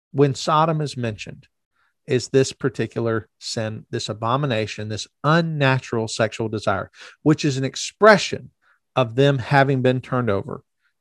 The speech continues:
to a debased mind. We look at our world around us, and what do we see? When the world is turned over to its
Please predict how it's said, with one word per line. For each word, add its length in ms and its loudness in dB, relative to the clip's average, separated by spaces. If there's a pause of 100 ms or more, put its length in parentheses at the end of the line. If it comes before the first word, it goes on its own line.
to 120 2
a 40 0
debased 480 -4
mind. 360 -12 (720)
We 120 0
look 180 0
at 60 2
our 100 4
world 200 0
around 300 -4
us, 160 -10
and 80 -10
what 80 -4
do 60 -2
we 100 -2
see? 300 -12 (540)
When 140 -2
the 100 -2
world 560 8
is 220 -4
turned 360 2
over 420 4 (120)
to 260 2
its 380 -2